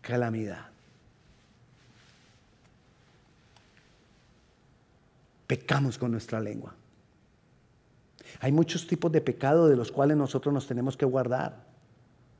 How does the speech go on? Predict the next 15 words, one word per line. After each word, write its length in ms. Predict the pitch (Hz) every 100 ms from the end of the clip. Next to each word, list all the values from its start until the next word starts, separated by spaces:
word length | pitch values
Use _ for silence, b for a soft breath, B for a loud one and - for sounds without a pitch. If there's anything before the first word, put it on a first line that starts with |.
| B B -
La 140 | 139
Biblia 340 | 143 165 175 175
nos 140 | 143
da 120 | 143
listas 540 | 160 185 - - 156 151
de 100 | -
pecados. 480 | 131 - 156 143
El 120 | 151 147
Nuevo 200 | 170 190
Testamento 500 | 180 - 147 156 175
nos 120 | 151
da 100 | 151
listas 400 | 165 190 - 160
de 100 | 143
pecados. 400 | 139 131 139 -